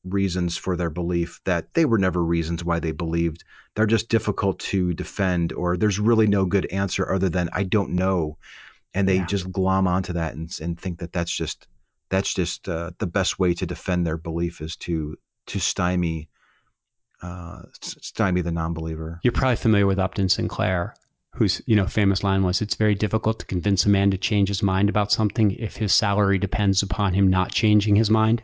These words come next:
Speaker 1: <laughs> Love it.
Speaker 2: And I think for, you know, what, what I always sort of think is like, yeah, what, what if it's not just your salary, but it's your marriage, it's your identity,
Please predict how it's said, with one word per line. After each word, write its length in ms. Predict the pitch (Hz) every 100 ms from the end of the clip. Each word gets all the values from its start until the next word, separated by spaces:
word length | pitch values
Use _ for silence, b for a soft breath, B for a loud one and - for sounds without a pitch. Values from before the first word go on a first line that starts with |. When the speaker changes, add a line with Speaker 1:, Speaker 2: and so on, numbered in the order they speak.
| -
Speaker 1:
<laughs> 1400 | 139 160 151 139 123 - 117 123 113 _ _ _ _ -
Love 220 | 92 87
it. 180 | 85 - -
Speaker 2:
And 140 | 110
I 60 | 107
think 220 | 120 113
for, 320 | - 117 110 -
you 120 | 131
know, 180 | 107 104 117
what, 320 | 117 135 127
what 120 | 117
I 100 | 113
always 240 | 117 104 -
sort 360 | - - 107
of 60 | -
think 180 | 107 101
is 80 |
like, 280 | 101 95 -
yeah, 180 | 107 101 - _ _ -
what, 220 | 123 123
what 200 | 123 131
if 60 | 123
it's 100 | -
not 160 | 110
just 220 | - 104
your 60 | 101
salary, 440 | - 107 117 92
but 140 | 87 90
it's 180 | 87 -
your 80 |
marriage, 600 | 95 95 95 101 98 - - _ _ _
it's 280 | 110 - -
your 320 | 104 101 98 -
identity, 720 | 104 107 98 95 101 101